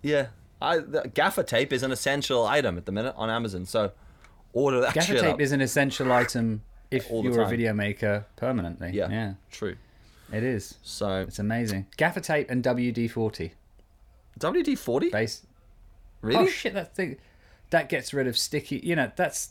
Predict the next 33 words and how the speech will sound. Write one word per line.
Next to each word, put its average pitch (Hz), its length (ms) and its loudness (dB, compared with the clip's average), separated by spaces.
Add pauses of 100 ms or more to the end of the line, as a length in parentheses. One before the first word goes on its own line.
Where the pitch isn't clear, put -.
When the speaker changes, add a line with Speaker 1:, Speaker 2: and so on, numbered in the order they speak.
Speaker 2:
that 156 180 -4
does 160 240 -6
loads 180 240 0
of 113 60 -8
stuff. - 380 -8 (260)
Like, 135 280 2 (260)
you 160 80 2
know 185 120 4
when 185 120 0
you're 170 100 -2
trying 165 160 0
to 156 60 0
get 143 180 0
rid 151 160 2
of 131 100 0
all 147 140 0
the 131 80 -2
s-, 131 220 -6
sticky 143 400 -2
residue 139 840 -2
on, 123 480 -4 (100)
Speaker 1:
Uh-huh. 123 200 -2
Speaker 2:
you 101 60 -2
know, 104 60 -4
whatever 113 320 0
it - 80 -4
is, 120 280 -2
that - 240 -6
gets 113 240 -4
rid 120 120 2
of 120 60 -2
that. 127 320 0 (300)
Speaker 1:
Really? 269 320 -2